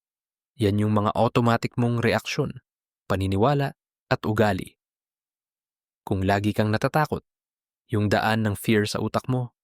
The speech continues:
ay parang highway. Maluwang, mabilis, automatic. Pero kung gusto mong magkaroon ng growth mindset, kailangan mong gumawa ng bagong daan.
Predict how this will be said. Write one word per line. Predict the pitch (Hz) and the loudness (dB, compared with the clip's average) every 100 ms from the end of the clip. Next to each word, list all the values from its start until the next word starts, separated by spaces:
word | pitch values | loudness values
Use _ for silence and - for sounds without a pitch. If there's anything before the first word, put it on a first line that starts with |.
| - | -4
ay | 120 | -2
parang | - 110 113 101 | 0 2 2 0
highway. | 107 101 95 117 - _ _ _ _ _ _ _ _ _ 156 | 0 0 -2 -8 -18 _ _ _ _ _ _ _ _ _ 0
Maluwang, | 165 160 120 90 _ _ _ - | 2 2 0 -2 _ _ _ -4
mabilis, | 98 98 98 - - - _ _ | 0 0 -2 -6 -14 -20 _ _
automatic. | - 110 104 98 - - _ _ _ _ _ _ _ _ _ _ _ - | -8 -2 0 0 -4 -10 _ _ _ _ _ _ _ _ _ _ _ 0
Pero | 107 110 | 2 2
kung | 117 104 | 0 -2
gusto | 107 - 107 | -2 -4 -2
mong | 107 104 | 0 0
magkaroon | 98 104 104 107 101 | 0 0 0 0 -2
ng | 95 | 0
growth | 101 120 - | 0 0 0
mindset, | 127 123 - 117 - _ _ _ _ _ _ - | -2 -2 -4 -6 -8 _ _ _ _ _ _ -4
kailangan | 98 95 104 120 | 0 2 2 2
mong | 123 123 | 0 2
gumawa | 123 127 131 | 2 2 2
ng | 135 110 | 0 0
bagong | 117 127 127 | 0 0 0
daan. | 117 139 113 - | 0 0 -2 -8